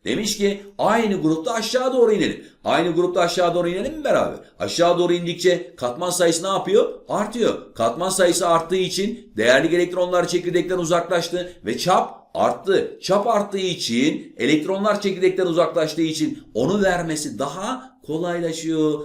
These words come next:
Dolayısıyla aynı grupta aşağı doğru inildikçe aktiflik artacak. Tamam. Peki aynı periyodu düşündüğümüz zaman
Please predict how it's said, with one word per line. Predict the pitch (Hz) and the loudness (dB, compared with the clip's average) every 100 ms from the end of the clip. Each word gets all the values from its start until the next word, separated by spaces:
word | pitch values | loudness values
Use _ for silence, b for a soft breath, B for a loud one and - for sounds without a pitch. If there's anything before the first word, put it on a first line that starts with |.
| - | -8
Dolayısıyla | 95 110 151 160 165 220 170 147 - - - | -4 0 2 2 0 -2 0 0 -2 -12 0
aynı | 156 233 233 185 | 2 2 2 0
grupta | 156 139 135 107 | 0 0 0 -2
aşağı | 120 127 - 180 226 | -2 -4 2 4 6
doğru | 240 208 | 6 4
inildikçe | 165 131 104 98 - 135 165 - - | 4 0 -2 -4 0 2 2 -4 -2
aktiflik | 147 202 - 156 156 233 240 - _ | 0 0 -2 -8 -4 -4 -6 -10 _
artacak. | 107 90 - 73 - _ _ _ _ _ | -4 -2 -4 -10 -18 _ _ _ _ _
Tamam. | 110 190 - B B | -2 0 0 B B
Peki | 101 127 - | -4 -4 -2
aynı | 147 240 277 | 2 2 0
periyodu | 233 220 202 180 | 0 0 0 -2
düşündüğümüz | 160 170 156 131 110 | -6 -2 -2 -2 -2
zaman | 92 85 101 | -4 -4 -8